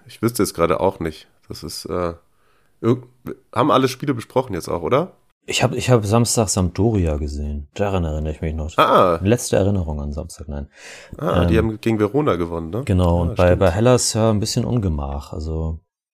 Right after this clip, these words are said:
Speaker 2: ich glaub, wir müssen den, den, den Steffen dann doch nochmal reinholen und fragen, was dann eigentlich
Speaker 1: Ja, wieso?
Speaker 2: los ist.
Speaker 1: Was ist da? Was ist da?
Speaker 2: Ja, er, er, er meinte, dass das so seit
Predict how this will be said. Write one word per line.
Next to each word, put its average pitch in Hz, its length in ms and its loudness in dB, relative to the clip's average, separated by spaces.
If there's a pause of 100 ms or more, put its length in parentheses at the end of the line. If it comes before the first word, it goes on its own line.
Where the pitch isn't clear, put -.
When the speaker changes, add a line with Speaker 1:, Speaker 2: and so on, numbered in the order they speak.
(220)
Speaker 2:
ich - 80 -14
glaub, 87 100 -8
wir 95 80 0
müssen 98 280 0
den, 87 280 0
den, 85 320 0
den 85 180 -6
Steffen 98 400 -6
dann 92 140 -4
doch 98 140 -4
nochmal 90 260 -2
reinholen 85 580 -2 (140)
und 76 380 -12 (160)
fragen, 87 360 -6
was 82 140 -10
dann 85 160 -4
eigentlich 87 180 0
Speaker 1:
Ja, 123 80 6
wieso? 123 260 4
Speaker 2:
los 147 80 6
ist. - 80 0
Speaker 1:
Was 131 80 -4
ist - 100 -6
da? 170 100 2
Was 110 160 0
ist - 160 -4
da? 170 140 2
Speaker 2:
Ja, 127 180 6
er, 123 140 4
er, 107 220 2
er 104 100 0
meinte, 113 260 2
dass 110 240 0
das - 180 -2
so 110 80 0
seit 104 500 2